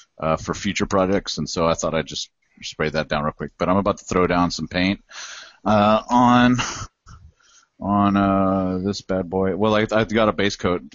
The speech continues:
but I'm gonna put down some, some lighter Forge World paints,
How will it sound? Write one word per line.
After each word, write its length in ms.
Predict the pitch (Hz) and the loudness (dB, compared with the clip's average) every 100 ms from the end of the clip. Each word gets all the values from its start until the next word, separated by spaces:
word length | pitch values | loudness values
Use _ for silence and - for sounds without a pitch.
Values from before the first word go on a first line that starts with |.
| _ | _
but 120 | 87 | -6
I'm 140 | 87 90 | -4 -4
gonna 160 | 85 | -6
put 180 | 82 80 | -8 -8
down 200 | 82 82 | -6 -6
some, 300 | - 80 78 _ _ _ _ _ _ _ _ | -8 -10 -12 _ _ _ _ _ _ _ _
some 280 | - 95 95 | -6 -2 0
lighter 340 | 92 95 92 | 2 0 -2
Forge 300 | - 104 95 | -2 -2 0
World 200 | 101 101 | 0 0
paints, 400 | 107 110 - - | -2 -4 -6 -12